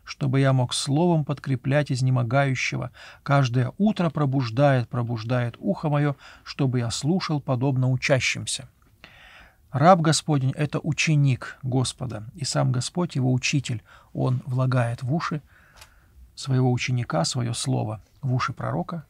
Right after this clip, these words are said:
в уши Израиля, в уши помазанника. «Господь Бог открыл мне ухо, и я не воспротивился,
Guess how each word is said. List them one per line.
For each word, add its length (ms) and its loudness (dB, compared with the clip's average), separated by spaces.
в 100 -4
уши 260 -4
Израиля, 440 -4
в 80 -6
уши 320 -6
помазанника. 640 -10
«Господь 360 4
Бог 220 6
открыл 340 2
мне 280 2
ухо, 500 0
и 100 0
я 400 4
не 140 2
воспротивился, 880 -2